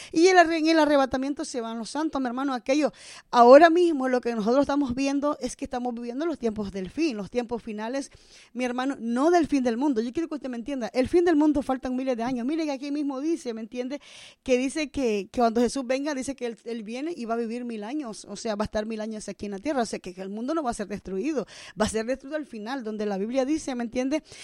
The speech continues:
Y ahí se llama el juicio del trono blanco, ¿me entiende? Donde dice que, que todos aquellos van a ser lanzados al lago de fuego juntamente con Satanás. Ahora mismo la gente va al infierno, pero no va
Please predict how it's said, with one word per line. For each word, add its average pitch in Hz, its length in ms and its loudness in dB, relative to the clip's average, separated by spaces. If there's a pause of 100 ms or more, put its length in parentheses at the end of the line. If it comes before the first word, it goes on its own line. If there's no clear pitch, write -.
(120)
Y 247 100 2
ahí 285 160 6
se 339 140 2
llama 320 220 0
el 277 60 -4
juicio 254 280 -4
del 254 100 -6
trono 233 220 -8
blanco, 240 340 -4
¿me 226 80 -8
entiende? 269 300 -6
Donde 226 220 -6
dice 233 240 -8
que, 233 200 -6 (280)
que 233 160 0
todos 302 360 -6
aquellos 254 720 -6
van 226 200 -4
a 269 120 -4
ser 262 160 -8
lanzados 254 540 -8
al 202 80 -10
lago 226 220 -10
de 226 100 -6
fuego 254 280 -12
juntamente 214 480 -10
con 220 200 -12
Satanás. 226 480 -8
Ahora 226 280 -2
mismo 311 280 2
la 269 80 0
gente 240 260 -4
va 220 80 -4
al 196 80 -4
infierno, 247 500 -6
pero 214 220 -8
no 220 140 -6
va 233 200 -6